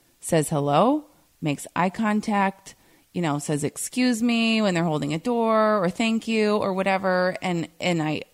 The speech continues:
and I won't get into, you know, I know there's so many reasons why everyone is so stressed out and strung out, but it is those just small moments of human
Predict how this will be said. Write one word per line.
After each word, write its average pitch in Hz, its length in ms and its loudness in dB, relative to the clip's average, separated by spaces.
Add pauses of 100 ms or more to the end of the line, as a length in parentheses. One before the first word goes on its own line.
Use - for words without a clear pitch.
(120)
and 160 120 -4
I 156 60 -2
won't 160 260 -2
get 170 100 -2
into, 156 280 -2
you 160 80 -4
know, 151 60 -2
I 147 80 -4
know 151 120 -4
there's 151 180 -8
so 165 100 -4
many 151 180 -2
reasons 123 340 -6
why 139 120 -6
everyone 143 300 -6
is 151 100 -6
so 160 100 -6
stressed - 320 -8
out - 220 -4
and 143 180 -8
strung 147 260 -4
out, 123 280 -6 (440)
but 165 260 0 (400)
it 185 220 -2
is 196 500 4
those 151 540 0
just - 520 -4
small 160 560 2
moments 151 560 -2
of 147 140 -8
human 147 760 -2